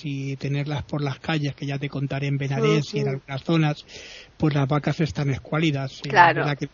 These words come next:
Speaker 1: das de comer para acá y para allá, pero,
Speaker 2: Mm.
Speaker 1: pero en fin, eh, no producen la leche que puede producir, eh,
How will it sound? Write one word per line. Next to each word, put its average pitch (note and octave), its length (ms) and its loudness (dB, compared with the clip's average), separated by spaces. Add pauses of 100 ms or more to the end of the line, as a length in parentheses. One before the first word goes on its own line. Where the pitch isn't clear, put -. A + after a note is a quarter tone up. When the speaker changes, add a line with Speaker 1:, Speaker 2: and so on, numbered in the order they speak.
Speaker 1:
das C#3 140 -4
de D3 100 -2
comer D3 340 0
para C#3+ 180 -6
acá D3 200 -4
y D3 40 -2
para C#3+ 200 -4
allá, E3 360 0
pero, C3+ 500 0
Speaker 2:
Mm. C3+ 40 -12 (800)
Speaker 1:
pero C#3 180 -4
en C3 60 -2
fin, D3 300 0
eh, C#3 200 -2
no D3 260 0 (240)
producen D3 520 0
la C#3+ 100 0
leche D3 360 0
que D3+ 120 0
puede C#3+ 240 -4
producir, D3 600 -4
eh, C#3 600 -2